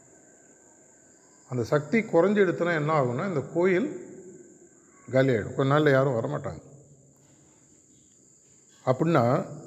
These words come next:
இந்த கோயிலுக்கு நிறைய பேர் வரும்பொழுது, இங்க வரும்போது ஏதோ நடக்குதே அப்படின்னு, இதை மீறி ஒரு சக்தி இருக்குன்னு புரிஞ்சு ஆன்மீகத்துக்கு வரக்கூடிய ஒரு வழிமுறை இருக்குன்னு சொல்லி, "இன்னொரு நூறு வருஷத்துக்கு நான் பிராண பிரதிஷ்டை சார்ஜ்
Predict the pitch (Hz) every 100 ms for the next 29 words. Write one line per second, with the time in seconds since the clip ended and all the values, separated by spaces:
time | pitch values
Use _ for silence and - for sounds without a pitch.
0 | - 127 127 - 180 202 185 160 143 156
1 | 156 156 143 139 180 196 165 147 131 127
2 | 143 196 170 139 135 170 196 214 202 147
3 | 160 208 208 175 160 143 151 156 185 175
4 | 135 156 190 226 - 151 143 147 139 151
5 | 202 220 208 175 - 143 - 170 151 165
6 | 151 156 190 147 170 170 160 147 135 123
7 | 131 151 143 165 262 - - - - -
8 | - - 135 196 208 185 160 151 156 165
9 | 151 143 151 180 170 214 220 165 151 180
10 | 190 180 151 - 180 170 170 147 143 151
11 | 160 143 127 123 151 139 135 139